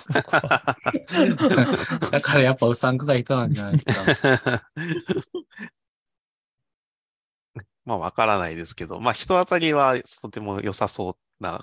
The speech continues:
Speaker 2: 方でしたね。まずそんなに、あの、判断できるほどお話ししないので、全然この人の人となりはわからないんですけど、
Speaker 1: うん。
Speaker 2: でもすごく、あの、気さくな方でした。
Speaker 1: うん。
Speaker 3: なるほど。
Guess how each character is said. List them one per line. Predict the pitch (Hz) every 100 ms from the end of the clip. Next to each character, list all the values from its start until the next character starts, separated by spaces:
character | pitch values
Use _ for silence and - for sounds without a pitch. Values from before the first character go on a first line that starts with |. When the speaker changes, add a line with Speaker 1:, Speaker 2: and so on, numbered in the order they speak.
| - -
Speaker 2:
方 | 101 92
で | 82
し | -
た | 92
ね。 |
ま | 110
ず | 101
そ | -
ん | 123
な | 127
に、 | 120 117
あ | 101
の、 | 98 95 - - -
判 | - 127
断 | 95 87
で | 90
き | 92
る | 87
ほ | 85
ど | 85
お | 92
話 | 98 95 90
し | - -
し |
な | 104
い |
の | 85 85
で、 |
全 | 80 98
然 | 101
こ | 98 104
の |
人 | 104 -
の | 85 80
人 | - 101
と | 110
な | 95 92
り | 90
は | 85
わ | 92
か | 98
ら | 101
な | 87
い | 76
ん |
で | 82
す | -
け | 80
ど、 | - - _ - 139 123
Speaker 1:
う |
ん。 | 113
Speaker 2:
で | 110
も | 85
す | -
ご | 98 98
く、 | - 98 95
あ | 90
の、 | 90
気 | -
さ | -
く | 95 90
な | 85 80
方 | - 87
で | 87
し | -
た。 | - - _ _ _ _ _ _ -
Speaker 1:
う |
ん。 | 117
Speaker 3:
な | 98
る | 95
ほ | 90
ど。 | -